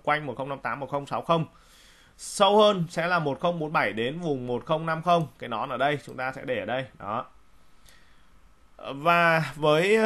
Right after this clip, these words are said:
một cái góc độ kỳ vọng thị trường như hiện tại thì Hùng sẽ tiếp tục kỳ vọng là thị trường của chúng ta sẽ có, ờ, những cái bước khởi sắc. Và các anh chị lưu ý, chúng ta tập trung dòng tiền, ờ, trong năm hai nghìn không trăm hai mươi ba vào một số các cái nhóm ngành phân tích định hướng mà Hùng đã có phân tích,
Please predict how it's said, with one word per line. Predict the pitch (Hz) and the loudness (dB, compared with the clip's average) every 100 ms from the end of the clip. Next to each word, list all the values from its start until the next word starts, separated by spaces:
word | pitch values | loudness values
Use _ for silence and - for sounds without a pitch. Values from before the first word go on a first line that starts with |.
| 202 - | 2 -2
một | 147 156 151 | -8 -2 0
cái | 170 | 2
góc | 208 214 | 4 6
độ | 202 | 6
kỳ | 147 160 | 4 4
vọng | 151 156 110 - | 6 4 4 -6
thị | 143 | -4
trường | 165 147 | -2 0
như | 165 | 0
hiện | 175 | 2
tại | 160 143 | 2 2
thì | 123 | 0
Hùng | 131 127 | -4 -6
sẽ | - | -8
tiếp | 147 214 - | -2 -4 0
tục | 160 - | -4 -2
kỳ | 147 135 | -2 2
vọng | 139 107 | 2 0
là | 120 | -4
thị | 131 | -4
trường | 131 127 | -2 -4
của | |
chúng | 117 117 | -6 -2
ta | 160 160 | 2 2
sẽ | 160 - | 0 -4
có, | - 127 117 135 165 - - - - | 2 4 6 4 -2 -18 -20 -20 -12
ờ, | - 131 | 2 4
những | 131 143 | 6 2
cái | 156 | 4
bước | 175 220 | 6 6
khởi | 160 113 | 6 4
sắc. | 196 226 - | 6 4 2
Và | 151 139 | 4 4
các | - | 6
anh | 196 | 2
chị | 180 156 | 2 0
lưu | 165 170 | 2 4
ý, | 151 180 | 4 2
chúng | 156 139 | -2 2
ta | 160 165 160 - | 4 4 0 -4
tập | - 143 - | 4 4 4
trung | - 202 208 170 | 6 6 6 2
dòng | 147 139 | 4 4
tiền, | 131 147 139 110 - | 4 2 2 -4 -12
ờ, | - 107 | -6 -4
trong | 110 170 175 | 2 2 4
năm | 170 170 | 2 2
hai | 165 | 0
nghìn | 127 | 0
không | 131 | -2
trăm | 156 | -2
hai | 165 165 | 0 0
mươi | |
ba | 180 180 170 - - - - - - - _ _ | 2 2 0 -6 -20 -20 -20 -20 -20 -20 _ _
vào | 170 156 175 165 | -10 -2 2 2
một | 156 160 - | -2 -6 -6
số | 151 143 165 | -6 -6 -6
các | 208 214 | -8 -8
cái | 202 | -6
nhóm | 165 151 | -4 -4
ngành | 175 156 135 | -4 -4 -4
phân | 175 | -2
tích | 202 220 | -2 -2
định | 156 139 | -4 4
hướng | 139 147 | 6 6
mà | 202 | 4
Hùng | 160 131 | 0 2
đã | 120 | 0
có | 117 117 | 2 0
phân | 151 | 0
tích, | 160 220 | 2 2